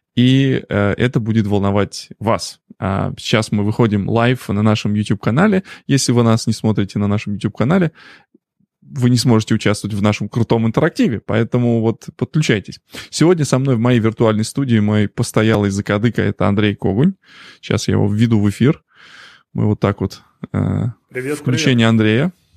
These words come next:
Speaker 2: Из солнечной
Speaker 1: Ну, остальные
Speaker 2: Москвы.
Speaker 1: постоялые закадыки че-то, это самое, не подтянулись, поэтому мы будем с Андреем щас на пару распиливать, э, это шоу.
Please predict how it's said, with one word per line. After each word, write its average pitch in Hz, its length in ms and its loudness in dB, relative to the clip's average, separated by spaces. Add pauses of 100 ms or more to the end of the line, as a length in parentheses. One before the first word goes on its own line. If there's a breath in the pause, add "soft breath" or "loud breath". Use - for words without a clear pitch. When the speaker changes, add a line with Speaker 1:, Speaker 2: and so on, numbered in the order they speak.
(1160 soft breath)
Speaker 2:
Из 113 160 -18
солнечной 156 340 2
Speaker 1:
Ну, 165 80 4
остальные 147 440 2
Speaker 2:
Москвы. - 40 -14
Speaker 1:
постоялые 135 460 2
закадыки 120 680 0
че-то, 107 440 -2 (100)
это 104 100 -8
самое, 101 280 -4
не 107 80 -4
подтянулись, 135 580 0
поэтому 104 540 -4 (340 loud breath)
мы 131 140 0
будем 123 160 2
с 104 100 0
Андреем 110 320 2
щас - 200 -6
на 110 100 0
пару 107 320 -2 (420 loud breath)
распиливать, 104 720 -2
э, - 40 -8 (240)
это 113 120 -8
шоу. - 300 -8